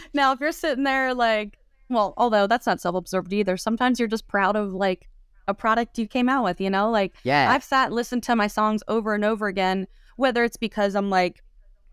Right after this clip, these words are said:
Speaker 1: in the middle of mixing it and I'm like, "I wanna figure out what more I can do to this or what
Speaker 2: Sure.
Speaker 1: needs to be changed to make it better."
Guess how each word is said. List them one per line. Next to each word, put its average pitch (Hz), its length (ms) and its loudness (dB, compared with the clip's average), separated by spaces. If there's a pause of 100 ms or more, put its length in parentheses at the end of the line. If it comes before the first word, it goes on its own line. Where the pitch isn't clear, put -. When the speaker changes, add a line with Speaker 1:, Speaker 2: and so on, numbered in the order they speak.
(220)
Speaker 1:
in 247 120 0
the 262 60 2
middle 233 220 2
of 185 100 -2
mixing 202 460 -2
it 185 120 2
and 165 100 0
I'm 175 140 -2
like, 170 340 -2 (280)
"I 208 60 -2
wanna 214 140 0
figure 190 260 0
out 170 220 4 (160)
what 170 240 0
more 190 220 2
I 180 80 4
can 180 160 -4
do 180 180 0
to 175 80 0
this 165 480 0 (100)
or 151 520 2 (400)
what 185 220 2
Speaker 2:
Sure. 185 200 2
Speaker 1:
needs 180 460 -2
to 175 340 0 (120)
be 156 120 -6
changed 240 540 -2
to 190 80 -6
make 160 220 -8
it - 120 -14
better." 233 420 2